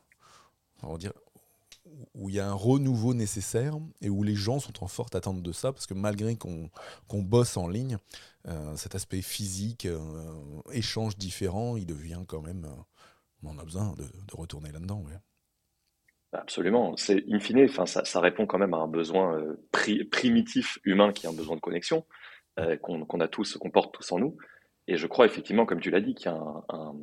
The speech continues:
Speaker 2: un regain d'enthousiasme pour ça après les deux années qu'on a passées.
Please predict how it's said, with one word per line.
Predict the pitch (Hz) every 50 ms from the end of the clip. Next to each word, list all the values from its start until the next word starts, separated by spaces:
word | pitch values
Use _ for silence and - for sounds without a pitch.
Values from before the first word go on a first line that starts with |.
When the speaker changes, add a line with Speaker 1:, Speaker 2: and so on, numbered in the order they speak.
| - _
Speaker 2:
un | - 85 80 80
regain | 78 82 110 135 123 104 120 123 120 90
d'enthousiasme | 92 90 - - 95 87 104 104 101 - 90 82
pour | - 87 -
ça | - - 95 92 -
après | - 92 - - - 110 98
les | 87
deux | 82 87 80 85
années | 82 85 85
qu'on | - 92 85
a | -
passées. | - 85 - - 139 -